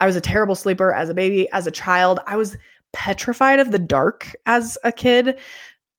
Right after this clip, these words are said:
Like, I can remember when I was probably, like, oh gosh, how old was I? Like, five or six.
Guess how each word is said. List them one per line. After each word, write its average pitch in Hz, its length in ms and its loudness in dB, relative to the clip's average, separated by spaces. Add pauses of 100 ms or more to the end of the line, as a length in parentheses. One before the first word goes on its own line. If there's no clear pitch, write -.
(140)
Like, 185 300 0
I 190 80 -2
can 226 220 -8
remember 190 800 -2 (340)
when 185 180 -6 (100)
I 185 120 -10
was 196 160 -8
probably, 277 500 -4
like, 196 400 -2
oh 165 140 -10
gosh, 160 300 -8
how 180 280 -8
old 151 180 -6
was 160 140 -10
I? 147 140 -6
Like, 151 260 -6
five 156 460 -2
or 190 120 -4
six. - 760 -6